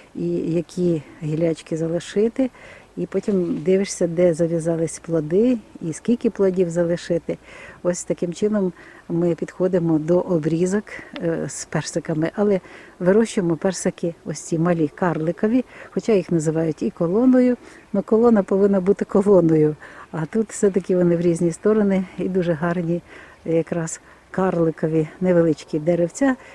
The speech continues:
які дають нам можливість отримувати і гарний врожай, легко обробляти. Ось вони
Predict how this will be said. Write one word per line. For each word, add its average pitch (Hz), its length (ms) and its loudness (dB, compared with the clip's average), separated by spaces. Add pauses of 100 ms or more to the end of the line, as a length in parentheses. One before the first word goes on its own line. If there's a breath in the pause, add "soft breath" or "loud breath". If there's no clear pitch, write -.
(120)
які 240 460 2
дають 180 360 2
нам 180 140 2
можливість 180 680 -2
отримувати 165 680 0
і 190 120 2
гарний 170 320 0
врожай, 190 500 2 (340 loud breath)
легко 233 300 2
обробляти. 196 640 2
Ось 226 180 0
вони 202 320 0